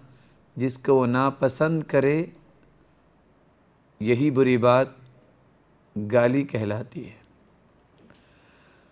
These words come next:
अरबी ज़ुबान में एक शख्स जब अपनी ज़ुबान के अंदर एवजाज ले आए और ऐसी गुफ्तगू को अपना शेवा बना ले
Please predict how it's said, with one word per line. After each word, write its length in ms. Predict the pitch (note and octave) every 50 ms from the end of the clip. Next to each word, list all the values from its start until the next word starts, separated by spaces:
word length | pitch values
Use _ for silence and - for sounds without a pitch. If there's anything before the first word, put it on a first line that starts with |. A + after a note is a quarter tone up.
| _ _ _ _ _ _ _ _ _ _ _ _ _ _ _ -
अरबी 220 | D#3 E3+ F#3+ G#3 F#3+
ज़ुबान 300 | E3+ E3+ E3+ F3+ G3 G3
में 180 | F3+ D#3+ D#3+ D#3+ - - - _ _ _ _ _ _ _ _ _ _ _ _ _ _ _ _ _ _ _ _ _ _ _ _ _ _ _ _ _ _ _ _ _ _ _ _ -
एक 180 | E3 F3 E3+
शख्स 320 | - - G3 F#3 - - G#3
जब 140 | F3+ E3
अपनी 260 | D#3 D#3 - D#3+ D#3 D3
ज़ुबान 440 | B2+ C3 B2 C3 C3+ D3 D3+ D#3 D3
के 120 | D#3 D3+
अंदर 300 | C#3 C3+ C3 C3 C3 C3 -
एवजाज 540 | B2 B2 A#2+ A#2 A#2+ A2+ B2 C#3 D3 D3 C3
ले 180 | B2+ B2+ B2 A#2
आए 240 | A2+ A2+ A#2 B2 - - - _ _ _ _ _ _ _ _ _ _ _ _ _ _ _ _ _ _ _ _ _ _
और 100 | A#2+ B2+ C3+
ऐसी 240 | D#3 C3 - D#3+ D#3
गुफ्तगू 520 | C#3+ E3 E3 E3+ - F#3 F3 E3+ F#3+ F#3 F3
को 140 | F3+ E3 D3+
अपना 260 | - - C#3+ C3+ C3
शेवा 320 | - - - C3+ C3+ C#3 C3+
बना 260 | B2 B2 A#2 A#2 B2 B2+
ले 200 | B2+ A#2+ A2